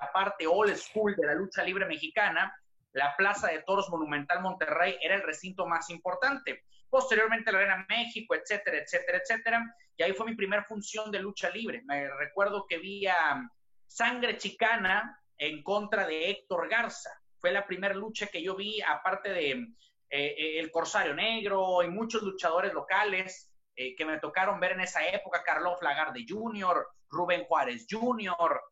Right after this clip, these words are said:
eh, pues me tocó ver a una gran generación, Gladiador Escarlata, Rudy Reina, eh, mucha gente de acá, eh, algunos conocidos en el norte,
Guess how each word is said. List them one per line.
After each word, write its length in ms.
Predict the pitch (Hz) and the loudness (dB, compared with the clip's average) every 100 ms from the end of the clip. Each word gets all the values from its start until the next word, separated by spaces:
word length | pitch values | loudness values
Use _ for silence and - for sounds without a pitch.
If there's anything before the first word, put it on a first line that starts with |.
| _ - | _ -6
eh, 240 | 135 131 | -4 -4
pues 120 | 165 | -4
me 80 | 175 | -2
tocó 260 | 175 175 220 | -2 0 4
ver 220 | 247 254 | 6 6
a 60 | 233 | 6
una 300 | 226 220 196 | 4 2 2
gran 260 | 196 202 208 | 0 0 0
generación, 720 | 233 208 165 - 180 185 202 202 | -2 0 0 -2 -2 2 2 0
Gladiador 440 | 175 170 160 170 180 | 0 0 2 0 -2
Escarlata, 760 | - 147 139 170 220 214 170 | -4 -4 -2 2 0 2 -2
Rudy 320 | 160 160 131 | -2 -4 -8
Reina, 600 | 123 190 240 220 185 151 - 127 - - - | -2 2 2 -2 -2 -2 -2 -10 -18 -20 -2
eh, 80 | 143 | -2
mucha 400 | 160 240 262 247 | 2 2 2 0
gente 360 | - 233 226 226 | 0 -2 -2 0
de 80 | 180 | 0
acá, 480 | 156 - 185 262 - - - | 0 2 2 2 -4 -18 -8
eh, 160 | 151 147 156 | -6 -2 -2
algunos 420 | 160 185 226 - | -2 -2 -2 -2
conocidos 480 | 156 165 185 202 196 | -4 -4 -2 -2 0
en 80 | |
el 140 | 160 170 | -2 0
norte, 480 | 196 202 240 262 | 0 0 -4 -6